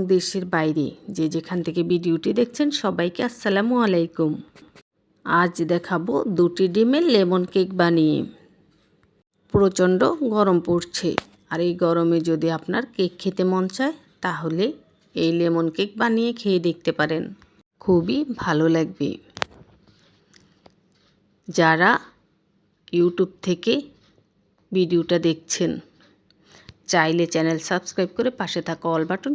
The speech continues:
ক্লিক করে রাখতে পারেন। আর যারা Facebook পেজ থেকে দেখছেন, তারা কষ্ট করে একটা ফলো দিবেন। বন্ধুরা, আমি Facebook পেজে একটি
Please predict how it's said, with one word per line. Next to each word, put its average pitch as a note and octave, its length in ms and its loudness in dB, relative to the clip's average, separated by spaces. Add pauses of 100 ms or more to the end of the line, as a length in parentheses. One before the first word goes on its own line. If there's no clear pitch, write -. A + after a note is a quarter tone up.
ক্লিক F#3+ 200 2 (100)
করে F3+ 180 4
রাখতে D#3+ 300 -2 (100)
পারেন। G3 240 -2 (720)
আর F3 140 0 (120)
যারা D#3+ 200 0 (100)
Facebook F3 500 -2
পেজ E3+ 200 0 (120)
থেকে F3+ 240 -2 (120)
দেখছেন, A#3 400 -4 (420)
তারা E3 300 2 (160)
কষ্ট G3+ 240 -4 (120)
করে F#3 240 -2
একটা D4 200 -2 (280)
ফলো F#3 320 0 (100)
দিবেন। D#3+ 260 0 (1700)
বন্ধুরা, F#3 540 0 (260)
আমি F3 220 0 (180)
Facebook E3+ 500 -2 (100)
পেজে E3 400 -2 (460)
একটি F3+ 300 -8